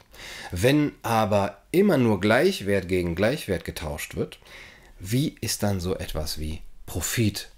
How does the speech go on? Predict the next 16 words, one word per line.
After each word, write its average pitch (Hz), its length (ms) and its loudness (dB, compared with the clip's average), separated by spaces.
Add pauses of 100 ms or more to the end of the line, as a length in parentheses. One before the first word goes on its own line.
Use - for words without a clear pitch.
(140)
möglich? 87 680 -4
Wodurch 107 340 2
entsteht 120 460 0
überhaupt 95 580 -2 (240)
Reichtum? 87 760 -2 (340)
Wie 98 480 0 (460)
entsteht 104 480 -2
Wohlstand? 110 540 0 (280)
Dass 101 160 0
hinterher 120 340 4
die 92 80 2
Menschen 98 460 0
mehr 143 600 4
haben 80 340 -4
als 76 180 -6
vorher. - 360 -8